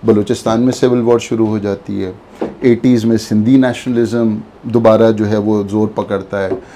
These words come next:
नाइंटीज़ में मुहाजिर ethno nationalism और एनक्यूएम दोबारा ज़ोर पकड़ती है। और मैंने अपने thesis को इन तीन ethnic movements के हवाले से जो है उस पे focus किया।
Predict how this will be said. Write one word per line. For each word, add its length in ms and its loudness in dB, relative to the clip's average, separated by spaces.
नाइंटीज़ 520 0
में 80 0
मुहाजिर 520 2
ethno 300 -2
nationalism 760 -2
और 120 -2
एनक्यूएम 480 -4
दोबारा 380 2
ज़ोर 320 -2
पकड़ती 460 -8
है। 180 -4
और 100 6
मैंने 240 4
अपने 240 2
thesis 640 -2
को 360 -2
इन 240 4
तीन 460 -4
ethnic 380 -4
movements 460 -4
के 120 -2
हवाले 360 -4
से 380 -10
जो 100 0
है 60 2
उस 160 -8
पे 120 0
focus 440 -4
किया। 300 -2